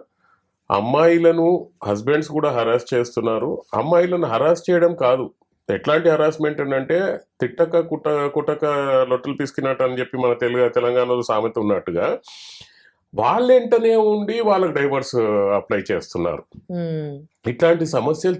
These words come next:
Speaker 1: చాలా అయిపోయాయండి.
Speaker 2: Hmm.
Speaker 1: అంటే ఇప్పుడు నాకు వచ్చిన కొన్ని ద-, కేసెస్లలో నుంచి ఒక అమ్మాయికి ఎన్ఆర్ఐ మ్యారేజ్ అని చెప్పి ప్రపోజల్స్ అని చెప్పి మేము కోట్లమండి, కోటీశ్వరులమండి మేము, my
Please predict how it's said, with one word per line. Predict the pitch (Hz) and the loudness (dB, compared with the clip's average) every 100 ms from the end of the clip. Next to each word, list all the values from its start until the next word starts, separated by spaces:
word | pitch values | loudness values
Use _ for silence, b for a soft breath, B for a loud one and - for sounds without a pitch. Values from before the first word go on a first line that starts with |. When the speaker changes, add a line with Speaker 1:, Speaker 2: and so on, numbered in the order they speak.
| 131 | -2
Speaker 1:
చాలా | 120 160 | 0 2
అయిపోయాయండి. | 151 - 90 80 85 85 - - B B | 2 0 -4 -4 -6 -8 -12 -16 B B
Speaker 2:
Hmm. | 165 156 147 135 139 | -4 -4 -6 -6 -6
Speaker 1:
అంటే | 123 143 127 | -2 -2 -2
ఇప్పుడు | 143 - 123 123 113 107 104 107 - | -4 -4 -2 0 0 0 0 -4 -2
నాకు | 107 113 120 | 0 0 0
వచ్చిన | 120 - 135 | -4 -2 0
కొన్ని | 127 123 120 139 135 127 120 113 104 104 | 0 -2 -2 -2 0 0 2 2 0 0
ద-, | 107 104 | 0 -2
కేసెస్లలో | 95 120 113 127 113 117 95 95 | -2 -2 -2 -4 -4 -2 -2 -2
నుంచి | 87 87 82 127 180 214 _ _ _ _ _ | -2 -4 -4 -4 -6 -8 _ _ _ _ _
ఒక | 131 135 | -4 0
అమ్మాయికి | 131 143 170 180 175 175 175 170 - - | 0 4 4 2 0 0 0 -2 -6 -4
ఎన్ఆర్ఐ | 127 151 156 156 156 | -2 0 2 2 0
మ్యారేజ్ | 156 120 120 139 139 | 0 0 0 -2 -2
అని | 143 131 | -4 -4
చెప్పి | 127 143 | -4 -6
ప్రపోజల్స్ | 139 110 104 135 131 127 143 | -4 -4 -2 -4 -4 -6 -6
అని | 127 | -4
చెప్పి | 123 131 | -4 -4
మేము | 120 117 | -2 -2
కోట్లమండి, | 110 113 120 120 127 120 110 | -2 -2 -2 -2 -2 -2 -4
కోటీశ్వరులమండి | 101 117 113 123 123 120 117 113 110 110 | -4 -4 -4 -6 -4 -2 -2 -2 -4 -4
మేము, | 107 110 143 135 104 101 | -4 -4 -4 -2 -2 -2
my | 98 95 98 | 0 -2 -2